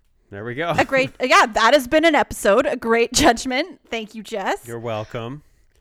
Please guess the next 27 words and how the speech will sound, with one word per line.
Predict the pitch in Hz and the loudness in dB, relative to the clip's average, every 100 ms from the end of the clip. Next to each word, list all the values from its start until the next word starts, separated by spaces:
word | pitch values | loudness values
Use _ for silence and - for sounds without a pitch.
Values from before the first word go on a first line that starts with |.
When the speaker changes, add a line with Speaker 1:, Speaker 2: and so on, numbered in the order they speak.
| _ _ - | _ _ -8
Speaker 2:
And, | 233 233 240 254 | -6 -4 -6 -4
um, | 240 240 240 233 _ _ _ _ _ _ _ - | -2 -2 -6 -12 _ _ _ _ _ _ _ -14
I | 247 | -6
don't | 349 392 | -4 0
know. | 359 302 | 0 0
I | - 220 | -2 0
guess, | 247 240 | 0 -2
is | 254 240 | -6 -4
there | 262 | -4
anything | 254 311 349 | -4 -4 -6
we | 285 | -6
should | - 208 | -8 -10
really | 214 208 | -10 -10
say | - 190 | -10 -12
before | 226 285 226 214 | -12 -14 -14 -14
we | 208 | -14
go? | 190 196 403 466 _ _ 135 | -12 -10 -10 -12 _ _ -8
Speaker 1:
I | 143 | -6
mean, | 147 143 139 135 127 _ _ _ _ _ _ - | -4 -4 -6 -8 -14 _ _ _ _ _ _ -10
this | 127 185 - | -6 -6 -6
is, | 170 131 123 | -8 -8 -12
we | 135 143 | -12 -8
got | 170 175 | -6 -4
an | 151 | -4
idea | 151 127 110 160 120 92 98 123 _ _ _ _ _ _ _ _ _ _ _ _ _ 123 | -6 -6 -8 -8 -6 -8 -12 -16 _ _ _ _ _ _ _ _ _ _ _ _ _ _
this | 123 120 110 - - _ | -10 -8 -10 -12 -16 _
here | _ - 120 98 90 98 | _ -16 -14 -12 -12 -14